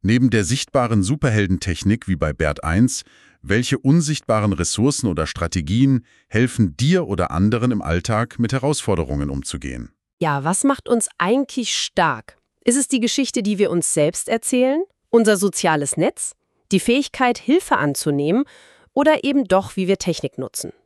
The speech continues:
Speaker 1: Die Bert eins Geschichte gibt eine Antwort oder ein Modell, aber die individuellen Antworten sind sicher ganz verschieden.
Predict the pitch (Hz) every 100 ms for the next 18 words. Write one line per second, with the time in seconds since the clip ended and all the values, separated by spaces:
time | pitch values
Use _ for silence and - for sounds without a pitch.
0 | _ _ - 73 90 87 - 101 113 104
1 | - 90 - 101 101 - 92 - 92 90
2 | 92 120 - 123 120 92 85 78 78 69
3 | 80 85 131 156 _ _ _ _ _ 98
4 | 98 95 98 95 87 87 92 120 101 98
5 | 101 107 104 113 98 95 - 92 95 82
6 | - 76 - 64 -